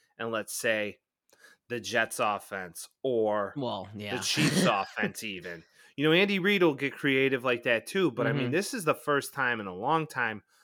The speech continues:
Speaker 1: we've seen this type of Swiss Army knife setup where a guy can kinda do it all, line up in the backfield, line up in the slot,
Speaker 2: He's
Speaker 1: line up
Speaker 2: gonna
Speaker 1: as
Speaker 2: be
Speaker 1: your
Speaker 2: good
Speaker 1: one.
Speaker 2: anywhere. Like, he's gonna be good anywhere.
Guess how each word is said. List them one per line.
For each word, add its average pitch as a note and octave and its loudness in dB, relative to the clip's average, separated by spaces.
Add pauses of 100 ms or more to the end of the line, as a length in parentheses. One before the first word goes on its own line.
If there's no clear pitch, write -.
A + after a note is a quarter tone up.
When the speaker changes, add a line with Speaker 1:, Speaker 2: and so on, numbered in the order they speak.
(200)
Speaker 1:
we've B2 -4
seen B2+ -4
this A2+ -6
type A2 -4
of G2+ -10
Swiss - -8
Army G2 -6
knife F#2 -12
setup G2+ -4
where F#2+ -6
a F#2 2
guy G#2 0
can F#2 -12
kinda F2+ -6
do G2 -8
it F#2 -4
all, E2+ -8
line G2 -8
up F2+ -14
in F#2+ -10
the F2 -14
backfield, F2+ -12
line F#2 -14
up F2+ -18
in F2 -16
the E2+ -14
slot, F2 -8 (360)
Speaker 2:
He's G3+ 0
Speaker 1:
line D#4 2
up F#4 4
Speaker 2:
gonna A#3 4
Speaker 1:
as D#3 4
Speaker 2:
be - -6
Speaker 1:
your G#2 -6
Speaker 2:
good E3+ 2
Speaker 1:
one. B2+ 0
Speaker 2:
anywhere. G2+ -4 (220)
Like, D3+ -2
he's E3+ -2
gonna A#3+ 4
be D#3 -2
good C#3 2
anywhere. A2+ -4